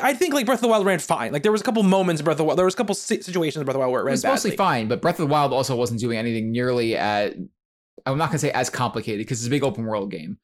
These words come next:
Speaker 1: Yeah, it's a
Speaker 2: But
Speaker 1: huge
Speaker 2: it's
Speaker 1: open world, you
Speaker 2: Yes,
Speaker 1: know?
Speaker 2: but it's also, it didn't look like there was that many particle effects flying around and things like that, where the frame rate could jump and, or maybe, like, you know,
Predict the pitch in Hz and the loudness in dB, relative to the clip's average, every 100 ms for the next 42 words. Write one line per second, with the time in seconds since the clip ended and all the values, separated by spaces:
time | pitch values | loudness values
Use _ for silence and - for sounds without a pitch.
0 | - 294 175 - 160 349 285 226 226 202 | -2 0 2 2 4 6 4 6 4 4
1 | 220 254 151 143 180 147 170 190 156 156 | 4 4 2 4 4 4 4 4 4 4
2 | 165 165 143 151 139 139 - 131 - 131 | 4 2 4 4 4 0 -4 -4 -2 -2
3 | 139 135 131 120 120 110 135 139 123 - | 0 0 0 0 -2 -2 -2 0 -4 -2
4 | 143 123 120 107 110 107 104 - - - | 0 0 -2 -4 -4 -8 -6 -8 -8 -10
5 | _ _ _ - - 147 127 123 117 117 | _ _ _ -12 -2 2 2 0 0 0
6 | 117 120 117 113 120 113 117 123 117 120 | 0 -2 -2 -4 -4 -4 -2 -2 -2 -2
7 | 117 - 147 123 120 113 - 120 101 _ | -4 -2 -2 0 -2 -2 -4 -4 -6 _
8 | - 135 117 - 113 117 - 120 120 113 | -2 0 0 -4 -6 -6 -4 -2 -2 -2
9 | 113 107 - - 127 104 101 | -2 -4 -6 -8 -6 -4 -8